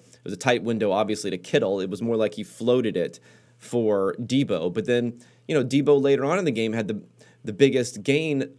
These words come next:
on the game where he had a huge run after catch later on where it was kind of a little bit of a high pass too, a similar play to what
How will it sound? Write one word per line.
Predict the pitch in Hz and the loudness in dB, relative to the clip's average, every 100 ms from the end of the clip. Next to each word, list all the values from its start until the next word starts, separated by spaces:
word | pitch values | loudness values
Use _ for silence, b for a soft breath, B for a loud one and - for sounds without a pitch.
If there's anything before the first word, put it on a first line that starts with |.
| - | -4
on | 117 113 110 107 101 - - _ _ _ _ _ _ - | -2 0 -2 -2 -6 -8 -20 _ _ _ _ _ _ -14
the | 113 113 | -6 -2
game | 113 113 | 0 0
where | 107 | 2
he | |
had | 104 | 0
a | 98 | 0
huge | 135 135 135 | 0 2 2
run | 107 113 | 0 0
after | 110 107 | 0 -2
catch | 143 131 110 | 0 0 2
later | 113 107 | 2 4
on | 139 147 | 2 2
where | 120 | 0
it | 113 | 0
was | 113 | -2
kind | 151 180 | -2 0
of | 123 | 0
a | |
little | 123 | 0
bit | 123 | 0
of | 110 | 0
a | 107 | 2
high | 113 110 | 4 2
pass | 117 107 104 | 0 -2 -2
too, | - 214 180 175 B B _ _ _ - | 0 0 0 -4 B B _ _ _ -4
a | |
similar | - 143 135 | 0 2 2
play | - 147 143 | 2 4 4
to | 135 | 2
what | 117 117 113 110 | -2 0 0 -2